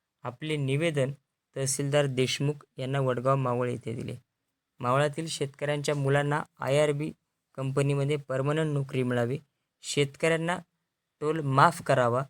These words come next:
शेतकऱ्यांना टोलमध्ये सवलत मिळावी, तसेच मुंबई पुणे महामार्ग,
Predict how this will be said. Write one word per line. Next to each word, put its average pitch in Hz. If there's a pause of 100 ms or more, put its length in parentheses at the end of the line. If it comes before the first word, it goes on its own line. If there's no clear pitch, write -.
(340)
शेतकऱ्यांना 147 (1500)
टोलमध्ये 147
सवलत 139 (120)
मिळावी, 143 (480)
तसेच 160 (920)
मुंबई 151
पुणे 156
महामार्ग, 139